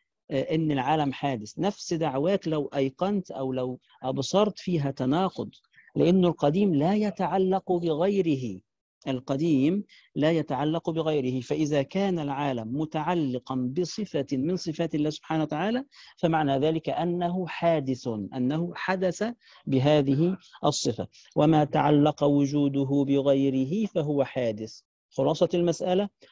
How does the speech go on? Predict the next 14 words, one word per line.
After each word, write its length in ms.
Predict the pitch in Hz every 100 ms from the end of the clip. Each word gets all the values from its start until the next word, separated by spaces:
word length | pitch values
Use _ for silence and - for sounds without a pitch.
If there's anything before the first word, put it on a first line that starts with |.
| _
أننا 480 | 139 139 147 151 147
لا 260 | 131 139 143
نقول 520 | 139 - 147 143 139
بقدم 540 | 131 127 151 139 131
العالم، 800 | 123 117 127 135 127 139 185 190 - _
لأننا 580 | 120 139 143 143 139 139
نفرق 720 | 139 131 147 151 156 160 190 -
بين 640 | - 127 139 147 151 170 190 - _ _ _ -
التكوين 760 | 139 135 139 127 131 160 190 165
والمكون، 1120 | 143 147 143 139 131 147 135 127 127 131 113
فالمكون 840 | - 127 120 120 147 180 202 196
الذي 320 | 123 120 120 120
هو 140 | 123
العالم 540 | 117 123 156 190 196